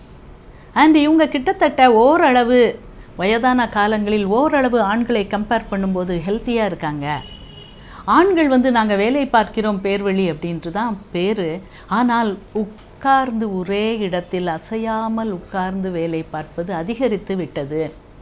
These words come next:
So, அசைவு கொடுக்கணும். லாங் லிவர்ஸ் போய் நீங்க எக்ஸர்சைஸ்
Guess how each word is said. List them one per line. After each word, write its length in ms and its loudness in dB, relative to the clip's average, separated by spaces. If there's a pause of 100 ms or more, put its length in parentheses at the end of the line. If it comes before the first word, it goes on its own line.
(420)
So, 220 -4
அசைவு 520 0
கொடுக்கணும். 520 -2 (800)
லாங் 360 2
லிவர்ஸ் 540 0 (400)
போய் 300 2
நீங்க 240 0
எக்ஸர்சைஸ் 800 0